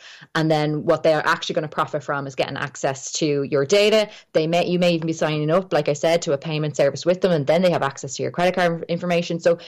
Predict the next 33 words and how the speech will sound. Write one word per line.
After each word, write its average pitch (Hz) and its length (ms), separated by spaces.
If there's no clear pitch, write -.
it's 180 140
something 285 260
you'd 185 120
absolutely 165 360
want 156 140
to - 60
be 147 80
thinking 196 260
about 180 200
if 165 140
you're 151 340
engaging 180 440
with 196 100
this 180 120
kind 165 140
of 151 80
service. 156 320
Like, 147 160
these 156 200
are 175 160
people 175 240
who 160 100
are 143 160
engaging 190 540
in 170 100
pirated, 160 580
uh, 160 80
uh, 143 140
content. 220 580
It's 202 140
a 165 40
criminal 175 300
activity. 190 640